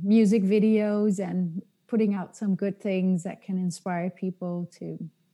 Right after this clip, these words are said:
to hold on to all the positive things.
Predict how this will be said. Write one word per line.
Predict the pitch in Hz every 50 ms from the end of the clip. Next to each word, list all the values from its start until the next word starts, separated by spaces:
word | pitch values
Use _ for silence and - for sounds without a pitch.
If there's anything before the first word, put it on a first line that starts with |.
| _ _ _ _ _ _
to | - 226
hold | 202 185 190 185 185 185
on | 180 175 165 170 175 175
to | - - 202
all | 180 175 170
the | 175 180
positive | - - 180 180 - - 190 185 180
things. | - - 190 175 175 180 156 - - - _